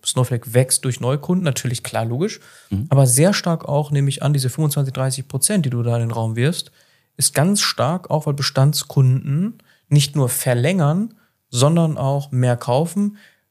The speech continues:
Speaker 1: weil, und das ist wahrscheinlich auch klar, wenn du mehr Daten hast, brauchst du auch mehr Snowflake, so mal ganz platt gesagt. Also wenn, indem du einfach mehr tust und schon bei Snowflake bist, musst du auch mehr bezahlen.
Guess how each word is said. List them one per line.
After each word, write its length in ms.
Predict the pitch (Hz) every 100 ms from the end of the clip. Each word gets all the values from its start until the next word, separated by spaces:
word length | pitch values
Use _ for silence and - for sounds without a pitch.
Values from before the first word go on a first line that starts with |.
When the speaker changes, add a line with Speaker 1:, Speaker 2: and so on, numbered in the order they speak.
| _
Speaker 1:
weil, 460 | - 113 120 151 190
und 180 | - 123
das 100 | 120
ist 120 | 131
wahrscheinlich 320 | 123 - 123
auch 100 | 110
klar, 320 | - 156 131 135
wenn 140 | 127
du 100 | 123
mehr 260 | 120 139 131
Daten 360 | 127 156 165
hast, 120 | 170
brauchst 300 | - 135 147
du 60 | -
auch 80 | 113
mehr 140 | 113
Snowflake, 500 | 107 127 113 - 104
so 80 | -
mal 100 | 110
ganz 300 | 104 131 139
platt 260 | - 147 147
gesagt. 460 | 170 180 262 - _ _ _ -
Also 220 | 147 143
wenn, 140 | 139
indem 260 | 147 139 147
du 80 | 139
einfach 300 | 101 139 135
mehr 240 | 135 131
tust 560 | - 185 180 214 - - _ _ _ -
und 160 | 165
schon 100 | -
bei 80 | 139
Snowflake 460 | 131 147 139 143 131
bist, 240 | 151 -
musst 240 | 139 165 -
du 80 |
auch 160 | - 127
mehr 160 | 127 120
bezahlen. 720 | 117 - - 120 131 190